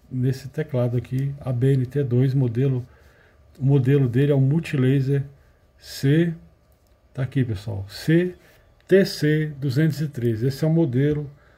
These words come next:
número do modelo T C duzentos e treze, tá, pessoal? Só pra ficar claro aí pra vocês. Então, pessoal, essa foi a sugestão de hoje aí.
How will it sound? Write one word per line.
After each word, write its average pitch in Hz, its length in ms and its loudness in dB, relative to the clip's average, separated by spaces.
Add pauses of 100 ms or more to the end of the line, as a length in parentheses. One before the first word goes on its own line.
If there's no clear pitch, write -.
(140)
número 180 320 4
do 170 120 6
modelo 143 400 2
T 175 240 2
C - 260 0
duzentos 165 320 0
e 180 60 -6
treze, 113 340 -4
tá, 139 140 -6
pessoal? 113 360 -10 (920)
Só - 180 -6
pra 139 140 -2
ficar 139 300 0
claro 135 260 0
aí 127 40 0
pra 123 140 -4
vocês. 110 420 -4
Então, 190 140 -2
pessoal, 185 380 2
essa 160 180 0
foi 170 220 0
a 156 40 2
sugestão 147 540 -2
de 120 160 0
hoje 123 260 2
aí. 143 200 -2